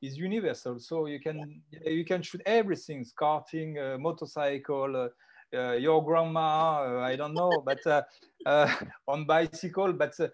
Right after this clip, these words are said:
you can, you can try, yeah, you can try to be something special, colorful with, uh, your own style. But as you said before, the most important in, in my job i-, is to be recognized, and that, that, that, that people are able,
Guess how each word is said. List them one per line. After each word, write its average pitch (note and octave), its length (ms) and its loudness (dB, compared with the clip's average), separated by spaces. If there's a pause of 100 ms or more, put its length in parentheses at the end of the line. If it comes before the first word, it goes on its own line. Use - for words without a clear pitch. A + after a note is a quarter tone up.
(240)
you D#3 100 -2
can, F3+ 320 0
you F3+ 100 -6
can G3 200 -8
try, B3 220 2
yeah, G#3+ 160 2
you G3 140 0
can G3+ 160 -4
try C4 240 0
to A#3 140 -8
be G3 200 -4
something F#3 440 -6
special, G3+ 500 -4
colorful F3 800 0
with, D#3 340 -2
uh, D3+ 120 0
your C#3 260 0
own F#3 100 -2
style. C#3 300 -6
But B2 200 -8
as G3 140 0
you G3+ 60 -8
said F3+ 240 -6
before, F#3 380 -2 (300)
the D3 80 0
most G3 360 2
important D#3+ 600 -6
in, B2+ 280 -8 (400)
in C3+ 160 -10
my E3 160 0
job C#3 340 -6 (420)
i-, C#3 260 -8
is D#3 180 -2
to F3 120 -10
be D#3+ 180 -2
recognized, E3+ 720 -4 (120)
and C#3 140 -12
that, C#3 200 -6
that, C3+ 160 -6
that, C3+ 180 -10
that C#3 220 -6
people F3 320 -4
are D3+ 120 0
able, D3+ 220 -4